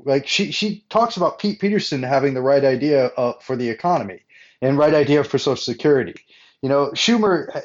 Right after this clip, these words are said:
is one of the single, uh, largest recipients of Wall Street money in, uh, Congress history. You know, so is Cory Booker. That's who runs the party. And, and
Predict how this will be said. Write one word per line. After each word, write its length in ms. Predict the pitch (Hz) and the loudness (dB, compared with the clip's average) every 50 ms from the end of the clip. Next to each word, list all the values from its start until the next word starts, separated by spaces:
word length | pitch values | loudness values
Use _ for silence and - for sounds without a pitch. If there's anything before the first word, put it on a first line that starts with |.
| - - | -4 0
is 220 | 175 160 151 - | 0 0 0 2
one 120 | 151 160 165 | 0 0 2
of 60 | 156 | 2
the 60 | 151 | 0
single, 560 | 143 - - 180 185 170 180 165 156 139 - - | 0 0 -2 0 0 2 2 0 0 -2 -2 0
uh, 280 | 139 123 120 120 117 | 0 2 4 2 2
largest 400 | 110 131 147 151 143 139 - - | 2 2 0 0 0 -4 -4 -4
recipients 500 | 143 135 - 160 147 - 139 131 123 123 | -4 -2 -2 -2 -4 -2 -4 -6 -4 -2
of 140 | - 110 110 | -4 -2 0
Wall 180 | 131 139 160 170 | 2 2 2 0
Street 260 | - - 131 120 101 | 0 -2 -6 -6 -4
money 300 | 113 113 113 113 110 110 | -6 -4 -4 -4 -4 -4
in, 280 | 113 113 113 110 104 - | -4 -4 -4 -6 -8 -8
uh, 140 | 120 117 110 107 _ - 131 120 _ _ - | -8 -8 -8 -8 _ -14 -16 -16 _ _ -4
Congress 380 | - 139 143 135 123 110 - | -2 -2 -2 -2 -4 -6 -6
history. 420 | - 202 214 214 - 110 87 - - _ _ _ _ _ _ _ _ _ _ - | -2 -2 -2 -2 -2 -8 -10 -12 -14 _ _ _ _ _ _ _ _ _ _ -6
You 140 | - 156 147 | -2 0 0
know, 140 | 147 147 143 | 2 2 0
so 280 | - - 190 185 180 | 2 2 2 4 4
is 200 | 190 175 160 135 | 4 4 2 0
Cory 280 | - - 170 165 165 156 | -2 0 0 2 2 2
Booker. 420 | - 214 233 233 - - - - _ _ - - - - _ _ _ _ _ _ _ _ _ - - - | 2 2 0 0 -2 -10 -12 -14 _ _ -20 -20 -20 -20 _ _ _ _ _ _ _ _ _ -20 -10 -2
That's 320 | 135 156 185 196 185 - - | 4 4 4 4 4 0 2
who 160 | 175 180 151 | 2 4 4
runs 320 | 143 147 135 131 117 - | 4 2 2 0 -2 -2
the 80 | 131 123 | -4 -6
party. 500 | - - 214 240 226 - 101 90 90 - 156 | -4 0 2 2 2 2 -2 -6 -10 -4 -2
And, 160 | 170 180 - | -2 0 2
and 240 | 196 185 175 175 | 2 0 0 -2